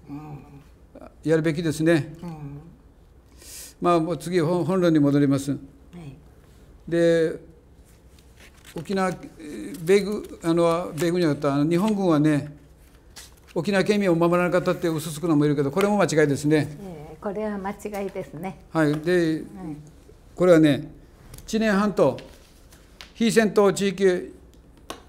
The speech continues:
Speaker 2: えーっと、牛島司令官はね、非戦闘地域し-、えー、牛島知事は、あー、お-、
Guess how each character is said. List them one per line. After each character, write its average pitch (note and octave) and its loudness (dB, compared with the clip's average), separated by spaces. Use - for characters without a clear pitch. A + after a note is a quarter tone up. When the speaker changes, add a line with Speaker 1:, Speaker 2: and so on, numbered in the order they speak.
Speaker 2:
え D#3 2
ー C#3+ -6
っ D3 -12
と、 C3 -2
牛 F#3 2
島 G#3+ 6
司 G3+ 0
令 G#3+ 10
官 F3+ 8
は D3 6
ね、 D3+ 6
非 F#3+ 2
戦 G3+ 2
闘 F#3+ 4
地 F3+ -2
域 F3 -2
し-、 E3 -6
え - -12
ー、 F#3+ -8
牛 F#3+ -8
島 F#3+ 0
知 G3 -6
事 F#3 2
は、 D#3+ 4
あ E3 8
ー、 - 2
お-、 F#3+ -4